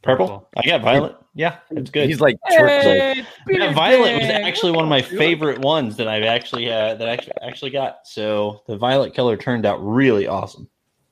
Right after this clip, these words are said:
Speaker 2: It did. It did. What is up, Beard Bro? Hopefully things are good. Tyler, what else is going on?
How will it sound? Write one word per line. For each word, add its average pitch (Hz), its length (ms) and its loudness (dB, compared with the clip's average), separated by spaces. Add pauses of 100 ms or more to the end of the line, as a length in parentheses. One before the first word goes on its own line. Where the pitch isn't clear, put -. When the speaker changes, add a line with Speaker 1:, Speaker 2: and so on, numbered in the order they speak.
(300)
Speaker 2:
It 113 100 -20
did. 110 300 -14 (180)
It 139 160 -18
did. 127 260 -16 (200)
What 185 240 -14
is 151 280 -12
up, 180 340 -8 (540)
Beard 131 280 -8
Bro? 131 580 -6 (500)
Hopefully 127 360 -12
things 123 260 -10
are 139 240 -10
good. 135 360 -4 (240)
Tyler, 156 280 -4
what 180 220 -10
else 147 200 -12
is 113 120 -12
going 107 240 -12
on? 107 200 -14